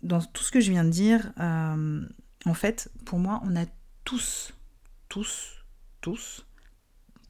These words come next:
toutes les ressources en nous pour affronter ce qu'il y a de plus triste sur cette terre, malheureusement. Mais en tout cas, on les a. On a ces ressources-là pour se relever. Maintenant, je dis pas que c'est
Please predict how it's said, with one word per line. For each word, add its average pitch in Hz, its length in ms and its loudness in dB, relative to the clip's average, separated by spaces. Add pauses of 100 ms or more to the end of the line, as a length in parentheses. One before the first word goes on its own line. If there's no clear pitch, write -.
(100)
toutes 330 240 0
les 214 80 8
ressources 175 520 -4
en 165 80 0
nous 190 300 -2 (600)
pour 220 380 0
affronter 214 880 0 (1400)
ce - 140 -6
qu'il - 120 0
y - 20 6
a 190 40 4
de 180 100 2
plus 175 220 -8
triste - 580 -4
sur - 180 -12
cette - 280 -8
terre, 156 340 -8
malheureusement. 156 680 -2 (420)
Mais 160 80 2
en 160 80 2
tout - 160 -2
cas, 202 280 4 (120)
on 170 80 0
les 165 260 2
a. 165 160 -4 (260)
On 190 200 4
a 214 80 6
ces 226 180 4
ressources-là 175 680 -2
pour - 180 -10
se - 140 -4
relever. 170 520 -2 (580)
Maintenant, 180 360 0
je 175 80 -2
dis 165 100 -4
pas 175 120 -2
que - 80 -6
c'est 165 180 -4